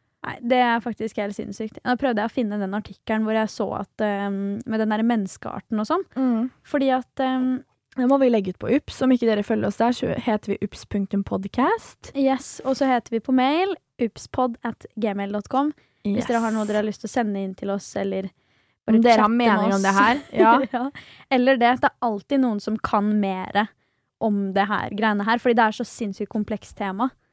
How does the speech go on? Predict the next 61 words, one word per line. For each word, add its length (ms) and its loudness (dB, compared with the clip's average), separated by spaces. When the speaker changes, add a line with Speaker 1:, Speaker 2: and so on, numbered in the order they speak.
Speaker 1:
Fader, 200 2
jeg 120 2
finner 240 -4
ikke 200 -2
artikkelen. 380 -4
Jeg 140 0
skal 140 -2
finne 300 -2
den, 120 -4
og 60 -2
så 100 -8
skal 160 0
vi 40 0
legge 200 0
den 80 -10
ut 80 -12
på 180 -4
UPS, 220 -8
men 140 2
det 80 4
er 40 4
i 60 2
hvert 160 -2
fall, 240 0
det 80 4
er, 300 -2
det 520 0
skjelettet 380 -4
de 80 0
hadde 160 -2
funnet 300 -4
da, 100 2
det 160 2
var 100 2
liksom 280 -2
tilsvarende 800 -4
en, 420 -2
en 200 0
art 260 0
jeg 160 0
ikke 300 -6
husker 240 -4
navnet 240 -6
på, 100 0
men 120 2
som 140 2
du 80 4
lærer 420 0
om 100 0
i, 260 -2
om 240 -4
i, 360 0
på, 160 -2
i 160 -4
samfunnsfag 540 -2
på 100 -4
barneskolen, 580 -4
typ, 160 -8
liksom. 220 -2
Speaker 2:
Så 80 -2
sykt. 520 -6